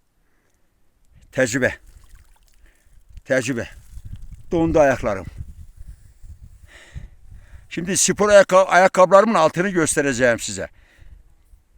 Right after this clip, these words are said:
Daha yeni, sıfır ayakkabılar. <laughs> Gördüğünüzde bana hak vereceksiniz nasıl bir yer olduğunu buranın. Heh.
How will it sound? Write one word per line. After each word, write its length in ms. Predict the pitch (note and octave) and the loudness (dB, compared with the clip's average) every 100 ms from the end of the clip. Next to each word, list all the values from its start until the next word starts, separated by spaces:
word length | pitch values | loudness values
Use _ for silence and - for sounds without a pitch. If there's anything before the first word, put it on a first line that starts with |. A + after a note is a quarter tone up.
| _ _ _ - | _ _ _ -4
Daha 200 | D3 E3+ | 0 2
yeni, 400 | E3 E3+ E3 B2 | 2 2 2 -2
sıfır 440 | - - E3 D3 F3+ | -2 -2 -2 0 2
ayakkabılar. 840 | C#3 B2+ A#2 G#2 F#2 D2 - - _ _ _ _ _ | 2 2 -4 -8 -8 -12 -14 -20 _ _ _ _ _
<laughs> 220 | C#3 A2 - _ _ _ - | -6 -6 -6 _ _ _ -2
Gördüğünüzde 760 | C#3+ C#3 D3 D3+ C3 D#3+ D#3 - - - - | 0 0 0 -2 2 2 2 -2 -20 -20 0
bana 240 | D3+ D#3 D3+ | 2 2 2
hak 220 | D3+ E3+ | 2 2
vereceksiniz 540 | D#3 C#3+ D#3 - A#2+ | 0 0 -2 -4 -2
nasıl 380 | D3 C#3 D#3 C3 | -2 0 -2 -2
bir 120 | C#3+ | 0
yer 200 | C#3 C#3 | 2 2
olduğunu 460 | B2+ A#2+ B2+ A#2+ G#2+ | 0 -2 -4 -4 -4
buranın. 340 | G#2+ F#2 E2 _ _ _ _ _ _ - _ - - - - - - - - - - - | -4 -6 -8 _ _ _ _ _ _ -20 _ -20 -20 -20 -20 -20 -20 -20 -20 -20 -16 -8
Heh. 180 | A#2 | -8